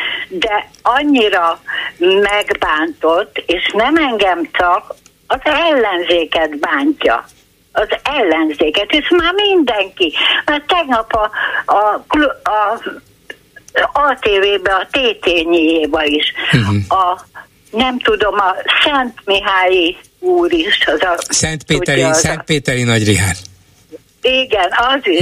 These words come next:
Speaker 2: Mhm.
Speaker 1: Szentpéteri Nagy Richárd is. Mindenki. Az ellenzék, az ellenzéket nem tud letenni semmit, az azt, de igenis, le tud az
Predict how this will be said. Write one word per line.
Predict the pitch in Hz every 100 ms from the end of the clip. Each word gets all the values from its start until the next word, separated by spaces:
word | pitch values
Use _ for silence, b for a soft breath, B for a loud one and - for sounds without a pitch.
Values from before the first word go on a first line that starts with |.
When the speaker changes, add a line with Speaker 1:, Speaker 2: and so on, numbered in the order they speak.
| -
Speaker 2:
Mhm. | 202
Speaker 1:
Szentpéteri | 214 247 202 180 - 180 190
Nagy | 202 202 190
Richárd | 185 175 - 156 160
is. | 151 147 B B B -
Mindenki. | 294 285 226 175 139 - - B B B -
Az | - 262
ellenzék, | 277 240 220 196 175 165 196 175 -
az | - 277 339
ellenzéket | 302 277 226 214 208 214 202 240
nem | 294 285 254
tud | 247 208
letenni | 240 220 - 226 214 220 -
semmit, | 269 240 226 208 202
az | 196 196
azt, | 196 - 196
de | 214
igenis, | - 226 214 185 196 165 - - - B B B -
le | 233 233
tud | - 160
az | 170